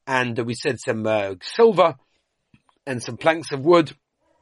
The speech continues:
that were separated specifically for the Karbonos of the Nazir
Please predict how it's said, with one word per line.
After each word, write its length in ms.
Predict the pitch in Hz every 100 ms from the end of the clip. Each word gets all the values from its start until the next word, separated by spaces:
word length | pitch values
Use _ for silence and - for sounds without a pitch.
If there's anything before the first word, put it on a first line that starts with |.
| _ _ _ _ _ _ _ -
that 160 | 127 135
were 60 |
separated 680 | - 185 190 180 160 139 135
specifically 760 | - 139 - 208 202 - 107 - _ _ _ _
for 120 | -
the 80 | 135
Karbonos 480 | 131 139 160 190 170
of 80 | 180
the 80 |
Nazir 480 | 190 247 254 196 202